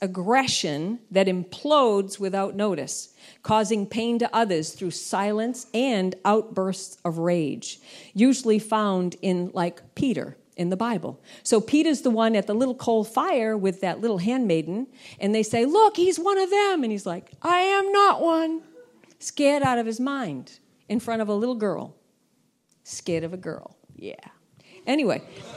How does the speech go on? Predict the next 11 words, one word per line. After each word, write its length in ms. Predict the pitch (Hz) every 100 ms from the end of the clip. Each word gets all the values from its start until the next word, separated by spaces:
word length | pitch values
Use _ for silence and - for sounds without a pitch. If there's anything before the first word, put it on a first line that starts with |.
| -
so 200 | - 285
then, 240 | 277 339 415
<laughs> 1700 | 262 208 - 440 - - - - - - 330 320 269 294 226 262 - 415 415 370 320 -
so 320 | - 311 302
then 360 | 214 370 508 494
you 140 | 453
find 380 | - 285 269 254
Peter 320 | 294 247 262
in 80 | 240
the 80 | 214
garden, 800 | 214 311 370 320 214 185 240